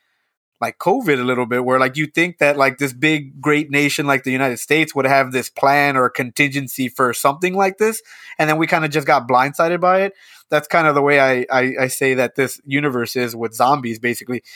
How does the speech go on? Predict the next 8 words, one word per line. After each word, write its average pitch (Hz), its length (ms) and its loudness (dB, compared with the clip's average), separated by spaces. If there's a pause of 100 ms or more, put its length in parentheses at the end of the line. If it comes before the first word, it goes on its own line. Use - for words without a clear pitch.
(160)
Just 156 200 -4
totally 180 280 2
unprepared 143 560 0
for 127 240 0
a 127 220 2
threat 131 240 0
like 123 200 -2
this. 123 340 -6